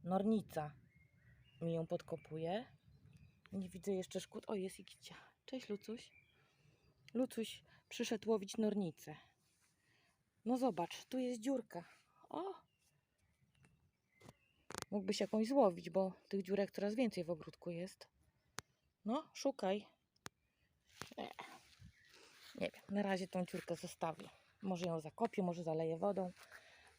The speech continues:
Pod różyczką Giggles też jest dziurka,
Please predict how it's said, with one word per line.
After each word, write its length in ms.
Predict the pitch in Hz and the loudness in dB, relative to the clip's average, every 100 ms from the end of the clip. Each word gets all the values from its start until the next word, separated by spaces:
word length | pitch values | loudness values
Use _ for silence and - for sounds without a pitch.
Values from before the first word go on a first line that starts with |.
| - | -6
Pod 300 | - 226 214 - - | 2 2 2 -12 -6
różyczką 800 | - 190 202 220 - - 196 196 196 - - | 0 0 0 -4 -4 0 2 2 -2 -12 -10
Giggles 540 | 190 170 180 165 - - | -8 -6 -6 -8 -14 -10
też 280 | 208 - | -8 -8
jest 120 | 160 165 | -14 -14
dziurka, 440 | 170 - 214 262 | -14 -6 -4 -4